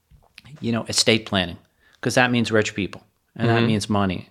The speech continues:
Speaker 1: And what I learned really quickly was I didn't really enjoy it. It wasn't, wasn't my cup of tea. You gotta, you gotta really have a very specific kind of interest level to do estate planning.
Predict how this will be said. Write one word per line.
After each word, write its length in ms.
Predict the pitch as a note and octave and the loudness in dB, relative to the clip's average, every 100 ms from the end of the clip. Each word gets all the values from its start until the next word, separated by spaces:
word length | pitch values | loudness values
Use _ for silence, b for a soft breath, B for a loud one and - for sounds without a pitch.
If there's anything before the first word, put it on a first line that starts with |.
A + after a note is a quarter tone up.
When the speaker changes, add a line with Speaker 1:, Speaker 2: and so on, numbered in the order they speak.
| _ | _
Speaker 1:
And 380 | G#2+ G#2+ G#2+ G#2+ | -4 -2 -2 -2
what 140 | B2+ B2+ | 2 4
I 60 | |
learned 220 | B2+ B2+ A#2 | 6 4 4
really 200 | A#2 A2 | 4 4
quickly 420 | A#2 A2+ B2+ B2+ b b b b | 2 2 2 0 b b b b
was 100 | - | 0
I 100 | B2+ | 4
didn't 140 | C3+ | 6
really 200 | B2+ A#2 | 6 4
enjoy 320 | G2+ F#2+ G2+ F#2 | 2 4 4 4
it. 220 | E2+ - _ _ _ _ _ _ _ | 0 -10 _ _ _ _ _ _ _
It 80 | - | -4
wasn't, 400 | A#2+ C#3+ C#3 - | 4 6 6 2
wasn't 280 | C3 B2 B2+ | 2 4 4
my 100 | A2+ | 4
cup 240 | - G#2+ | 4 0
of 80 | - | 0
tea. 100 | - | 0
You 160 | A2+ C3+ | 0 4
gotta, 320 | D3+ C#3 - | 6 4 0
you 100 | C#3 | 0
gotta 200 | D#3+ D#3 | 2 2
really 240 | C#3+ C3+ | 4 4
have 180 | A#2+ A2+ | 4 0
a 60 | A2 | 0
very 220 | A#2+ A#2+ | 0 0
specific 600 | - - - A#2+ A2 A#2 | -2 -6 -4 -2 -2 -2
kind 220 | - G#2+ | 0 0
of 60 | G#2 | 0
interest 380 | A2+ - A2+ A#2 | 0 0 0 0
level 380 | A2+ A#2+ B2 - | 0 0 -6 -10
to 100 | A2+ | -4
do 140 | G#2+ | -2
estate 280 | G#2+ - A2+ | 0 0 -2
planning. 360 | A#2 A#2+ B2 | 0 -2 -2